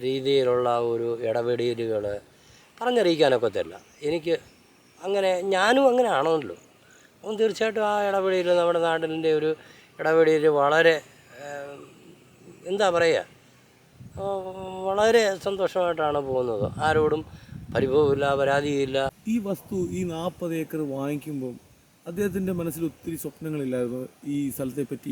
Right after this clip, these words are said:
Speaker 2: ഇതിന് എന്തെങ്കിലുമൊക്കെ ചെയ്യുന്ന പ്രൊജക്റ്റിനെ പറ്റിയൊക്കെ?
Speaker 1: തീർച്ചയായിട്ടും ഉണ്ടായിരുന്നു. ലോകത്ത് ഈ സ്ഥലം മേടിക്കുമ്പോൾ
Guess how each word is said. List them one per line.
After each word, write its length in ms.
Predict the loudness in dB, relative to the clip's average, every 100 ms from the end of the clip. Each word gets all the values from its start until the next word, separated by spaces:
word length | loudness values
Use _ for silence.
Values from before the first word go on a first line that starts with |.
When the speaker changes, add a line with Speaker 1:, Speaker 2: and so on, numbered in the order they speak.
| -4
Speaker 2:
ഇതിന് 180 | -2 -2 -2
എന്തെങ്കിലുമൊക്കെ 420 | -2 -2 -2 -2 -4
ചെയ്യുന്ന 200 | -4 -4 -6
പ്രൊജക്റ്റിനെ 560 | -8 -8 -6 -4 -4 -4
പറ്റിയൊക്കെ? 340 | -6 -8 -10 -14 -12 -12 -14 -20 -6
Speaker 1:
തീർച്ചയായിട്ടും 480 | -4 4 4 6 4
ഉണ്ടായിരുന്നു. 440 | 6 8 8 6 2 4
ലോകത്ത് 360 | 6 6 8 8 8 6 -2 4
ഈ 40 | 6 6 6
സ്ഥലം 240 | 4 4 8
മേടിക്കുമ്പോൾ 560 | 8 8 6 4 6